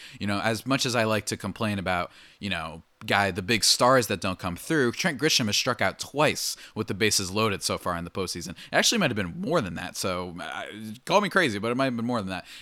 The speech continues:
Anyway, uh, Tingler deserves a lot of credit because, like I said, this is the first time that someone's won that postseason game with all those pitchers being used, and that means that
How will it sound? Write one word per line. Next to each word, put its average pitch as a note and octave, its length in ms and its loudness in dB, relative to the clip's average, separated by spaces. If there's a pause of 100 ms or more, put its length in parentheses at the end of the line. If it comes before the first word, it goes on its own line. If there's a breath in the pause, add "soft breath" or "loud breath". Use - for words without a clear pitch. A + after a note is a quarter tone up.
(100)
Anyway, A2+ 400 0 (240 loud breath)
uh, B2 320 2
Tingler F#3+ 360 2
deserves D#3+ 340 2
a D3 40 -4
lot B2+ 200 4
of A2+ 100 -4
credit E2+ 320 -4 (240 loud breath)
because, F#3 260 4
like A#3 140 2
I G3+ 120 6
said, F#3 300 6
this C3+ 200 6
is E3 100 2
the E3+ 80 2
first E3+ 260 0
time F3 220 2
that B2+ 140 2
someone's C3+ 320 0
won D3+ 180 -2
that - 160 -2
postseason B2 480 0
game A2 140 2
with A2 80 0
all C3+ 120 6
those A#2 160 2
pitchers C3 360 -2
being F#2 240 -2
used, F2+ 280 -4 (200 loud breath)
and A#2+ 140 -2
that A3 140 2
means G3+ 280 0
that B2+ 280 4